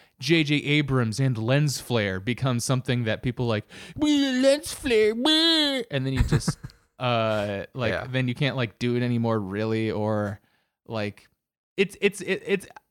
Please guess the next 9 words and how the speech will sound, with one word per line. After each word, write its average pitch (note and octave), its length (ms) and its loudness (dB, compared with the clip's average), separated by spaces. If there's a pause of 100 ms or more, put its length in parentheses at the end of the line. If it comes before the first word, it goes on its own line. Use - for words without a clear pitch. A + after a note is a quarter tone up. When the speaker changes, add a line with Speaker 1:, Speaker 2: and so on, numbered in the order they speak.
(120)
Speaker 1:
I'm F#3 160 4
clearly A#3 320 2
annoyed A2 380 0
with - 160 -8
it. - 160 -10 (400)
Um, G#2 720 -6
<laughs> - 340 -6
by F3+ 80 2
the - 60 -6